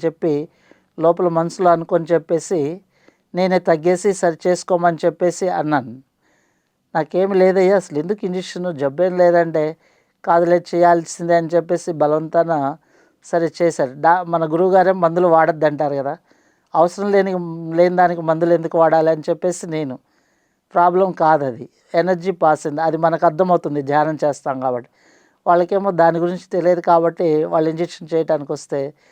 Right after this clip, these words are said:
సరేలే అని యాక్సెప్ట్ చేసి ఆ ఇంజెక్షన్ చేయించుకున్నా అండి. తర్వాత రోజు తెల్లారి మధ్యాహ్నానికి మామూలుగా ఉన్నాను, ఉండేసి నేనే తగ్గించుకొని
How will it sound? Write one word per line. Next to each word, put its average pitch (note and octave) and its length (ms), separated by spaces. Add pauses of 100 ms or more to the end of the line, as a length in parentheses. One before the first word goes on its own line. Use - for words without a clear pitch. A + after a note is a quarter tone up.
(200)
సరేలే F#3 360
అని F#3 120
యాక్సెప్ట్ E3+ 460
చేసి E3+ 520 (680)
ఆ D#3 280
ఇంజెక్షన్ E3+ 460 (100)
చేయించుకున్నా D3 500
అండి. D3 320 (540)
తర్వాత F#3 340
రోజు F3 600 (1200)
తెల్లారి E3 680 (200)
మధ్యాహ్నానికి D#3+ 920 (720)
మామూలుగా E3 600
ఉన్నాను, D3 420
ఉండేసి F#3+ 500
నేనే F#3+ 220
తగ్గించుకొని F3 880